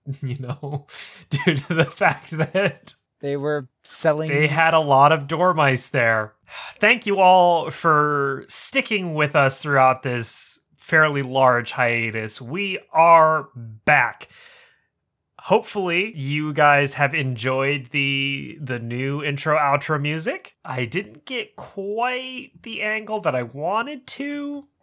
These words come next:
Speaker 1: with it. I wanted to hire somebody, or commission somebody rather, but I,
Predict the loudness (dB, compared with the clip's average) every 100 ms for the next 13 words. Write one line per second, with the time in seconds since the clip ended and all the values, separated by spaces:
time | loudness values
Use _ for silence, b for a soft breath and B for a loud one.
0 | _ -4 -4 -2 0 2 2 0 -10 _
1 | _ _ _ _ _ _ _ _ _ _
2 | _ 0 0 0 -2 0 -2 -2 0 2
3 | 4 2 0 -2 -2 -2 -2 0 0 -4
4 | -6 _ _ _ _ _ _ _ _ _
5 | _ -2 0 0 -2 -2 -2 -2 -2 -2
6 | -2 -6 0 2 2 0 -2 -2 -2 -4
7 | -4 -8